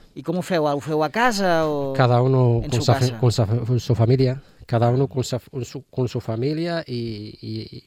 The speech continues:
Speaker 2: y ya no, no, no hay, mm.
Speaker 1: I després hi havia aquell, aquell, ese momento tan bonito, ¿no? Cuando se rompe el,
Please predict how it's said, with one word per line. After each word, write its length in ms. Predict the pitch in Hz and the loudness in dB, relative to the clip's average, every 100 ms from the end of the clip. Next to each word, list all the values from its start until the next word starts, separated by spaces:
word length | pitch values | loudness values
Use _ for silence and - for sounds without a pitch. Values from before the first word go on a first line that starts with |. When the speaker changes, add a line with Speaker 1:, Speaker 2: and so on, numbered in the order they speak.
| _ | _
Speaker 2:
y 140 | 113 110 | -12 -8
ya 140 | 117 | -8
no, 280 | 117 117 117 | -8 -8 -8
no, 340 | 113 113 107 127 _ - - - | -8 -8 -10 -14 _ -20 -20 -6
no 140 | 117 | -2
hay, 260 | 110 104 107 | 0 -2 -4
mm. 180 | 113 104 - - - - - - - - _ | -8 -10 -14 -20 -20 -20 -20 -20 -20 -20 _
Speaker 1:
I 80 | 175 | -6
després 220 | - 160 | -4 -2
hi 40 | |
havia 120 | 196 208 | 0 2
aquell, 200 | 208 170 160 | 0 -2 -6
aquell, 440 | 156 175 175 170 - - - | -4 -4 -4 -8 -14 -20 -12
ese 180 | 160 175 | -8 -4
momento 300 | 180 175 180 | -2 -2 -4
tan 160 | 180 165 | -6 -6
bonito, 460 | 147 170 175 160 | -6 -6 -4 -4
¿no? 120 | 160 | -4
Cuando 200 | 165 160 | -4 -4
se 120 | - 147 | -6 -6
rompe 340 | 151 160 160 | -4 -2 -2
el, 140 | 151 | 0